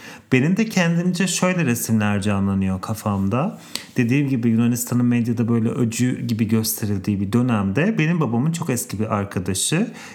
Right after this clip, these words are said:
Yunanistan'da yaşıyordu ve ailesiyle birlikte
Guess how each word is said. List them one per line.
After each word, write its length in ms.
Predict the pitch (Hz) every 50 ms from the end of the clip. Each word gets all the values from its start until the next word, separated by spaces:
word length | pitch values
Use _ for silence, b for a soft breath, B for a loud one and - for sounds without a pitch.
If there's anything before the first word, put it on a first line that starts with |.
| B -
Yunanistan'da 640 | 180 185 180 185 185 185 - - 196 185 180 180 180
yaşıyordu 640 | 170 131 113 - - - 104 92 87 101 135 147 151
ve 320 | 147 147 151 165 - - -
ailesiyle 800 | 117 117 110 110 107 117 113 - - - 113 110 101 98 92 101
birlikte 600 | 101 98 95 92 - - - 147 165 220 254